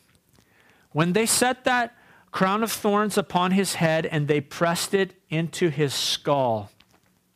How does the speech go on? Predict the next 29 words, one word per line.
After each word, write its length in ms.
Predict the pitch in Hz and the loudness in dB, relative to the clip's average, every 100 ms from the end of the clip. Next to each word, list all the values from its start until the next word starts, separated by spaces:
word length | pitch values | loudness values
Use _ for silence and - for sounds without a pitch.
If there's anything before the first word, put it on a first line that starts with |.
| _ _ _ _ _ _ _ _ _ _ _ - | _ _ _ _ _ _ _ _ _ _ _ -4
it's 220 | 151 - | -2 0
this 180 | 185 - | -2 -2
picture 460 | - 202 - 180 | -2 0 2 2
that 140 | 151 135 | 2 0
He 120 | 180 | 0
can 200 | - 156 | 0 0
relate 420 | 139 127 135 - | 2 2 0 -2
to 240 | 131 117 - | -6 -8 -6
any 200 | 127 113 | -6 -6
thorn 460 | - 104 90 90 | -8 -10 -10 -14
that 100 | 92 - | -16 -14
we 120 | 95 | -14
experience. 880 | 92 - - 90 87 90 - - - _ _ _ _ 151 110 _ _ _ - _ - _ - | -12 -14 -14 -16 -16 -18 -20 -20 -20 _ _ _ _ _ _ _ _ _ -20 _ -20 _ -2
Whatever 420 | 151 165 165 185 | 0 2 0 0
the 120 | 170 | 0
battle, 580 | 135 131 127 120 101 104 _ _ - _ _ - - | 0 0 0 -2 -4 -10 _ _ -20 _ _ -20 -6
whatever 420 | 139 147 160 190 | 0 0 2 0
the 100 | 180 | 0
struggle 560 | 165 - - 170 156 151 | -2 -2 0 0 0 0
against 400 | 135 135 131 - | 0 0 -2 -4
sin, 460 | - 135 120 98 92 _ _ _ _ _ _ _ _ _ _ - | -4 -4 -4 -8 -14 _ _ _ _ _ _ _ _ _ _ -2
like 240 | 135 151 | -2 0
me 480 | 156 156 170 175 175 - | 0 2 2 2 0 0
and 180 | 139 135 | -2 0
like 320 | 143 151 - | 0 -2 -2
you, 400 | 139 123 120 120 _ _ _ _ | 0 2 0 -4 _ _ _ _
He 220 | - 156 | -2 0
was 240 | 135 113 - | 2 -2 -4
tempted 760 | - 160 156 - 160 156 151 | -2 0 0 0 0 0 -2